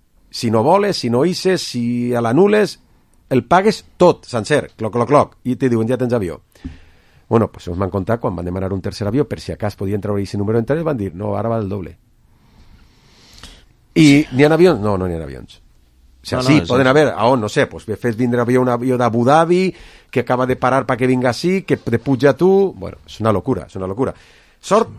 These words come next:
Speaker 1: no hem tingut sort que no tocara al revés. Si hagués
Speaker 2: Sí,
Speaker 1: tocat al
Speaker 2: també.
Speaker 1: revés, hauríem tingut més sort.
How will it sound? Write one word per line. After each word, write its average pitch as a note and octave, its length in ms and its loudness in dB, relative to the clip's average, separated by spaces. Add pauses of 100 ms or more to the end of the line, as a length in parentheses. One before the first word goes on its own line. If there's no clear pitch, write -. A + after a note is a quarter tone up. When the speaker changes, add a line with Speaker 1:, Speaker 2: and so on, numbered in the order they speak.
(220)
Speaker 1:
no D3+ 100 -2
hem G3+ 60 -4
tingut F#3+ 240 -2
sort G#3 260 -2
que D#3+ 100 -2
no D3 80 0
tocara C#3+ 280 -2
al C#3+ 60 -2
revés. D#2 460 -12 (920)
Si - 300 -8
hagués B2+ 120 -2
Speaker 2:
Sí, E3 60 2
Speaker 1:
tocat D3 140 4
al D3+ 80 6
Speaker 2:
també. C3+ 100 2
Speaker 1:
revés, D3 160 4
hauríem C3+ 140 2
tingut G#2+ 180 0
més F#2 100 -6
sort. - 220 -14